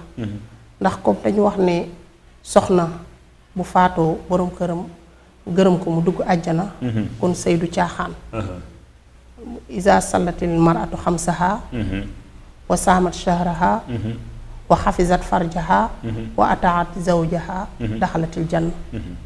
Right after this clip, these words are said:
Speaker 2: Kon loolu moom Seydina Ousmane
Speaker 1: Mhm.
Speaker 2: yemul ak dara.
Speaker 1: Mhm.
Speaker 2: Loo xam ne sa buntu àjjana da cee taxaw.
Speaker 1: Mhm.
Speaker 2: Kon loolu loo war a seet seetantal ko.
Speaker 1: Mhm.
Speaker 2: Xam àq yi la ci lislaam sant nga doxal ko.
Speaker 1: Mhm.
Speaker 2: Incha allah.
Speaker 1: Waaw, fa tabaarakallahu, lu am solo la, muy xadis boo xam ni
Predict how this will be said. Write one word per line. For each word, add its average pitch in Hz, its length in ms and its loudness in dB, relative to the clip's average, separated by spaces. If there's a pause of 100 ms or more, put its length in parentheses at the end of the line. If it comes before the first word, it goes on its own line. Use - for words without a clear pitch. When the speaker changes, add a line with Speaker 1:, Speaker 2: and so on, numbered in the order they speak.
(160)
Speaker 2:
Kon 170 180 4
loolu 175 200 4
moom 170 140 0
Seydina 170 360 4
Ousmane 170 400 0 (100)
Speaker 1:
Mhm. 107 80 -6 (340)
Speaker 2:
yemul 170 240 4
ak 165 200 0
dara. 165 240 2 (200)
Speaker 1:
Mhm. 110 80 -10 (220)
Speaker 2:
Loo 185 120 4
xam 175 200 0
ne 180 80 4
sa 180 160 0
buntu 202 400 0
àjjana 180 380 -2
da 175 80 -2
cee 175 180 -2
taxaw. 180 300 0 (160)
Speaker 1:
Mhm. 123 80 -4 (260)
Speaker 2:
Kon 180 180 2
loolu 175 220 4
loo 170 160 2
war 170 80 0
a 170 60 -4
seet 170 220 -2
seetantal 165 600 -4
ko. 196 180 -2 (140)
Speaker 1:
Mhm. 107 220 -4
Speaker 2:
Xam 202 240 4
àq 226 200 4
yi 196 120 6
la 185 100 4
ci 185 100 -2
lislaam 180 340 -2
sant 180 260 -6
nga 170 120 -6
doxal 165 300 -6
ko. 170 220 -10
Speaker 1:
Mhm. 110 100 -6 (560)
Speaker 2:
Incha 185 220 -6
allah. 170 320 -8 (240)
Speaker 1:
Waaw, 117 180 0
fa 147 80 -4
tabaarakallahu, 139 760 4
lu - 60 -2
am 135 140 2
solo 117 280 0
la, 107 140 -4
muy 123 180 -6
xadis 120 360 -4
boo 120 160 2
xam 110 300 -2
ni 107 100 -2